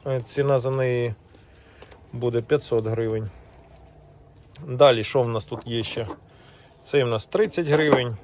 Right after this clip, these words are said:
цей в нас сто двадцять п'ять, цей в нас сто гривень, леркотримач, цей в нас тридцять гривень, цей в нас тридцять п'ять, цей в нас двадцять п'ять.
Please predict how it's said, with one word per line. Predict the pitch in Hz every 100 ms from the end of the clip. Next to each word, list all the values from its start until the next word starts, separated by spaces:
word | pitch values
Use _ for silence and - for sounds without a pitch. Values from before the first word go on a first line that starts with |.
| -
цей | - 135
в | 123
нас | 117 110
сто | - 117
двадцять | 123 117 - 117
п'ять, | - 175 208 165 - - - - - - -
цей | - 135 127
в |
нас | 117 110 -
сто | - - 196
гривень, | 147 165 156 139 127 113
леркотримач, | 127 127 127 123 - 123 123 117 - - - - - - _
цей | - 135 120
в |
нас | 113 110 - - - -
тридцять | 147 185 - 151
гривень, | 135 147 143 127 120 113 - - - - - - - - - - - - - - - - -
цей | - 147 135
в |
нас | 127 123 - - - - - - - - - - - -
тридцять | 123 120 - 131
п'ять, | - 202 196 - - - - -
цей | - 139 120
в |
нас | 117 113
двадцять | 113 151 196 - 160 -
п'ять. | 151 147 139 - 156 151 -